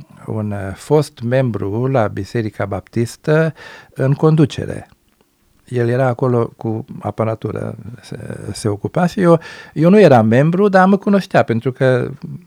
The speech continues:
da. Și, eh, i-am cerut lemne și eu zic: „Nu, lemne, sigur că da.” Eu am luat lemnele, le-am dus prin, eu, eu acum sunt templar, deci am avut deja o, o, o atracție către lemn, eh,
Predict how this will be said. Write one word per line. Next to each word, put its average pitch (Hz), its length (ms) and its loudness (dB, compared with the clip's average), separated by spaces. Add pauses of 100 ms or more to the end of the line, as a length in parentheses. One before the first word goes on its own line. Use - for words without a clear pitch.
(100)
da. - 180 -14 (840)
Și, - 200 -4 (180)
eh, - 580 -4
i-am 127 200 4
cerut 123 360 -2
lemne 143 460 2
și 180 140 -4
eu 180 60 0
zic: 240 100 -4 (320)
„Nu, 117 280 -4
lemne, 113 380 -6
sigur 101 360 -10
că - 140 -12
da.” 127 340 -2 (280)
Eu 170 180 -6
am 135 100 -4
luat 113 260 -4
lemnele, 151 420 2
le-am 120 300 -2
dus 123 220 -8
prin, 107 420 -6 (400)
eu, 120 280 0
eu 120 100 0
acum 123 240 0
sunt 117 240 -2
templar, 113 400 0
deci 95 320 -6
am 117 180 -2
avut 117 220 2
deja 104 280 4
o, 98 180 0 (200)
o, 110 260 -4
o 98 280 -4
atracție 104 540 0
către 110 280 -2
lemn, 135 260 2 (800)
eh, 117 340 -4